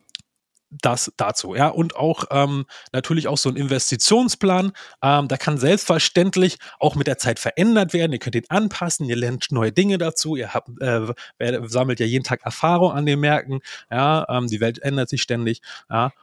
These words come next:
und, äh, auch das solltet ihr auch verändern dann, das ist ja kein festes, starres Konstrukt, was für immer in, in Stein gemeißelt ist, nein, ihr verändert euch, die Märkte verändern sich, die Welt verändert sich, das sollte schon eine gewisse dynamische Komponente haben, ja, aber da spricht ja auch per se jetzt nichts gegen, ja, quasi ein Gerüst zu haben,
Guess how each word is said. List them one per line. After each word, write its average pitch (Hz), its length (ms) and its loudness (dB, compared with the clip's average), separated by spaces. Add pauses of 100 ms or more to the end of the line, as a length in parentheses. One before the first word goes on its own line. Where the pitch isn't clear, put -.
(100)
und, 123 280 0
äh, 123 200 2
auch 175 140 2
das - 360 2
solltet 175 380 4
ihr 120 140 0
auch 117 100 -2
verändern 135 500 2
dann, 107 140 -4
das 107 140 -6
ist 156 100 -2
ja 135 80 -2
kein 147 220 -4
festes, - 560 0
starres 156 420 0
Konstrukt, - 540 -6
was 131 160 0
für - 100 -2
immer 151 280 2
in, 135 280 -2
in 139 120 -2
Stein 185 280 2
gemeißelt 120 460 0
ist, - 120 -10
nein, 214 220 0 (320)
ihr 196 140 4
verändert 170 340 0
euch, 151 160 0
die 127 100 -8
Märkte 143 280 -2
verändern 139 340 -2
sich, 131 160 0
die 107 140 -4
Welt 143 160 -2
verändert 139 380 -2
sich, 143 160 0 (500)
das 120 140 0
sollte 151 200 0
schon 170 180 0
eine 156 80 0
gewisse 147 280 -2
dynamische 165 480 2
Komponente 101 600 -4
haben, 92 220 -6
ja, 160 200 0
aber 131 240 2 (180)
da 113 80 -2
spricht - 300 -2
ja 156 100 -2
auch 160 300 -2
per 131 180 -2
se 139 80 -4
jetzt 147 280 0
nichts - 280 -4
gegen, 175 320 2
ja, 135 160 2
quasi 127 300 0
ein 123 100 -2
Gerüst 131 320 2
zu 165 140 4
haben, 196 340 2